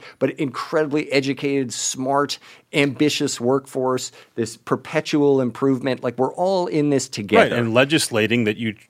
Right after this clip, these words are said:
Speaker 2: pay your employees a decent wage,
Speaker 1: It's,
Speaker 2: right? That's
Speaker 1: it's
Speaker 2: to
Speaker 1: too
Speaker 2: some people strikes you as,
Speaker 1: Yeah,
Speaker 2: "Well, that's
Speaker 1: it's
Speaker 2: government."
Speaker 1: too bi-, right,
Speaker 2: And it's,
Speaker 1: it's
Speaker 2: and
Speaker 1: too
Speaker 2: by the way, it's, it,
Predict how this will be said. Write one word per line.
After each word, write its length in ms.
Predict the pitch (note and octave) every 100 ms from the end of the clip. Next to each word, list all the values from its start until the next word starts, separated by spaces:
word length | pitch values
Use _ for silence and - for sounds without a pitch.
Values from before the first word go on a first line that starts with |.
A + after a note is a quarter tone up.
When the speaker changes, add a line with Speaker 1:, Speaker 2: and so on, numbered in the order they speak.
| _
Speaker 2:
pay 180 | G#2+ G2+
your 340 | G2+ G2+ F#2+
employees 560 | G#2+ G2 G#2 F#2+ G2 F#2
a 140 | F#2+
decent 500 | F2 - F#2+ - E2+
wage, 540 | E2 E2 D#2+ G2+ - - _ _ -
Speaker 1:
It's, 100 | A2
Speaker 2:
right? 200 | B2+ -
That's 260 | A#2 A#2+
Speaker 1:
it's 220 | - - -
Speaker 2:
to 180 | - -
Speaker 1:
too 20 |
Speaker 2:
some 460 | A3 - D3 B2+ A#2+
people 300 | A#2+ A#2+ C#3
strikes 440 | - G#2 A2 -
you 120 | C3+
as, 80 | C#3+
Speaker 1:
Yeah, 60 | C#3+
Speaker 2:
"Well, 80 |
that's 160 | D3+ F#3+
Speaker 1:
it's 180 | G3+ -
Speaker 2:
government." 400 | C3+ A#3 A#3+ F3+
Speaker 1:
too 80 | F#3
bi-, 60 |
right, 120 | D3+ B2
Speaker 2:
And 80 | E3
it's, 120 | D#3
Speaker 1:
it's 40 |
Speaker 2:
and 80 | F#3
Speaker 1:
too 40 | F3
Speaker 2:
by 100 | F3+
the 80 | D#3+
way, 160 | C3
it's, 180 | A2 -
it, 220 | G2+ A#2+